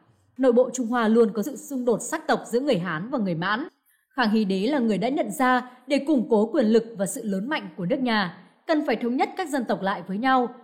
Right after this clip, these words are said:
Vậy nên, trước mọi quan lại trong triều, Khang Hy Đế luôn nhấn mạnh, "Mãn hay Hán đều là bề tôi của trẫm,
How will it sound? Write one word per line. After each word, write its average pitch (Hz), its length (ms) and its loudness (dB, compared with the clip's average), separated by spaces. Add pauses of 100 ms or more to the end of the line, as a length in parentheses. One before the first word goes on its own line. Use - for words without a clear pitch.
(180)
Vậy 202 140 -6
nên, 202 280 2 (300)
trước 370 160 -6
mọi 339 200 0
quan 190 140 0
lại 190 200 -2
trong 190 180 -6
triều, 208 320 0 (260)
Khang 330 140 2
Hy 330 120 2
Đế 208 200 2
luôn 277 220 2
nhấn 196 140 0
mạnh, 254 300 0 (280)
"Mãn 220 320 0
hay 277 180 -4
Hán 185 300 -4 (160)
đều 226 240 2
là 180 120 -2
bề 170 240 -4
tôi 202 180 0
của 180 160 -6
trẫm, 233 280 -4